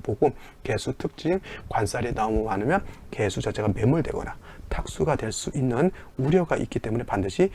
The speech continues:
이 토는 제해해야 된다. 그래서 이걸 상관경관으로 보지 마시고 상관제살로 본다라고 보면 되겠습니다.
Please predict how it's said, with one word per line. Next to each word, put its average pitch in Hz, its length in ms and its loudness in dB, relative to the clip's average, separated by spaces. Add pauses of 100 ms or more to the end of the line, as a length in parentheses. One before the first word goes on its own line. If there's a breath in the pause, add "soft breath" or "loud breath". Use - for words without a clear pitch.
(140 loud breath)
이 160 80 4
토는 180 320 0
제해해야 110 380 0
된다. - 280 -2
그래서 123 200 0
이걸 151 180 4 (160 loud breath)
상관경관으로 107 920 0
보지 101 220 -2
마시고 107 360 2 (200 loud breath)
상관제살로 120 1200 -2
본다라고 113 760 0 (280 loud breath)
보면 113 220 2
되겠습니다. 104 360 0